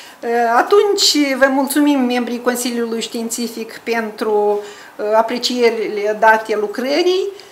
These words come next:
și, deoarece toți, toți membrii Consiliului Științific și-au expus opiniile asupra tezei, trecem la procedura de vot.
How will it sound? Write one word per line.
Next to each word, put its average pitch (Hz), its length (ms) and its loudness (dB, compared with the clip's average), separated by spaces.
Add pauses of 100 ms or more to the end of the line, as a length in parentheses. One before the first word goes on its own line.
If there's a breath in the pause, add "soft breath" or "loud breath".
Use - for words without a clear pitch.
(120)
și, 277 440 0
deoarece 294 500 2
toți, 269 380 2 (100)
toți 285 280 -2
membrii 254 420 0
Consiliului 247 680 -2
Științific 240 720 -6
și-au 220 540 2
expus 233 460 -4
opiniile 220 640 0
asupra 214 400 -4
tezei, 202 560 -4 (260 loud breath)
trecem 359 460 -2
la 262 80 4
procedura 254 600 -2
de 240 140 -4
vot. 190 460 -4